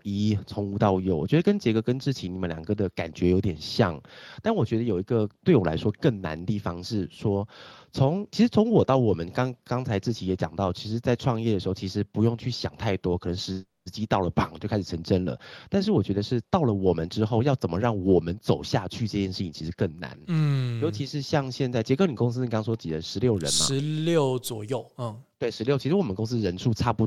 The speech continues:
Speaker 1: 多，但因为其实我觉得小型公司很血腥，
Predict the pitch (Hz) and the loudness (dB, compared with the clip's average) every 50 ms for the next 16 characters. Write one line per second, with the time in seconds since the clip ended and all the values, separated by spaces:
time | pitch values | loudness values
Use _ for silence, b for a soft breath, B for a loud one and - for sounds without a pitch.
0 | - _ - 110 95 90 87 82 90 B B B B B B - 214 240 254 247 | 0 _ 4 4 6 6 6 4 0 B B B B B B 0 2 2 2 2
1 | - - 123 123 123 120 113 101 - 131 175 196 - - - 95 82 - - 95 | 0 0 0 2 2 2 2 2 2 2 2 2 0 0 0 0 0 -2 -4 -4
2 | 107 - 120 123 127 - 127 123 - - 92 104 117 - - - 95 78 76 - | -2 -2 -2 -2 -2 -2 -2 -2 -2 0 -2 -2 -2 -4 -4 -4 -4 -4 -6 -8
3 | - - 98 87 87 87 | -8 -8 -8 -8 -8 -12